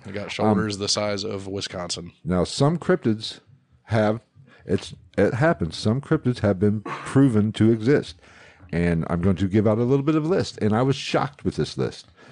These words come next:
Speaker 2: This list, uh, I was like, "You, you gotta be kidding me."
Speaker 1: Yeah.
Speaker 2: This is one time thought to be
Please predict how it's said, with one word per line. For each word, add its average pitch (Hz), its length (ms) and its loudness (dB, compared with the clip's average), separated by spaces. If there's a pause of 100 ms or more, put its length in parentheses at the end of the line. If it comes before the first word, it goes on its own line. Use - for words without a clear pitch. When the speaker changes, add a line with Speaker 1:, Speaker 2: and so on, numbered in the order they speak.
(180)
Speaker 2:
This 117 240 0
list, 123 440 0
uh, 113 240 4 (1500)
I - 60 -8
was 95 120 -2
like, 82 160 -4
"You, 120 260 -8
you 127 80 -8
gotta 143 140 0
be 143 80 -6
kidding 156 240 -2
me." 69 100 -6 (340)
Speaker 1:
Yeah. 135 280 2 (200)
Speaker 2:
This 110 260 -4
is 131 60 -6
one 131 140 0
time 135 180 -2
thought 117 240 -2 (220)
to 123 80 -4
be 110 140 0